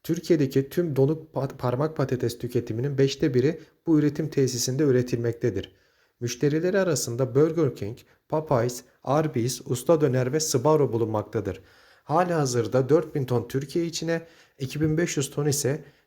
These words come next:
Çin'e olmak üzere toplamda altı bin beş yüz ton dondurulmuş parmak patates üretimi gerçekleştirilmektedir.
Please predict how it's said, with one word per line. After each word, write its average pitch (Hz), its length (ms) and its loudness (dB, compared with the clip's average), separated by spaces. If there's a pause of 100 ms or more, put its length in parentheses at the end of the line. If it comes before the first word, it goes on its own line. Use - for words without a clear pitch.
Çin'e 147 440 0
olmak 139 380 0
üzere 120 280 2
toplamda 139 500 0
altı 120 320 0
bin 151 180 0
beş 165 280 -2
yüz 120 200 -4
ton 151 300 -4 (920)
dondurulmuş 131 540 2
parmak 143 380 0
patates 131 380 -2
üretimi 123 380 0
gerçekleştirilmektedir. 117 1500 -2